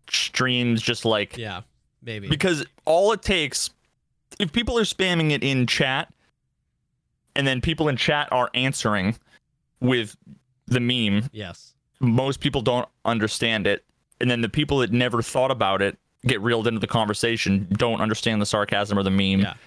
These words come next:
Speaker 1: They start to believe it. And then other people start going all over the place. And the thing is, is that, like, at least Pestily embraces the meme.
Speaker 2: Yeah.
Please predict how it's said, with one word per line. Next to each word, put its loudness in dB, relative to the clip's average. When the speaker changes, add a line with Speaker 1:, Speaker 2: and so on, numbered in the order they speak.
Speaker 1:
They 0
start -2
to 0
believe 0
it. 0
And 0
then 0
other 0
people 0
start 0
going 2
all 2
over 0
the -2
place. -2
And 0
the -2
thing -2
is, -2
is -4
that, 2
like, -2
at 0
least 0
Pestily 0
embraces 0
the 2
meme. 0
Speaker 2:
Yeah. -6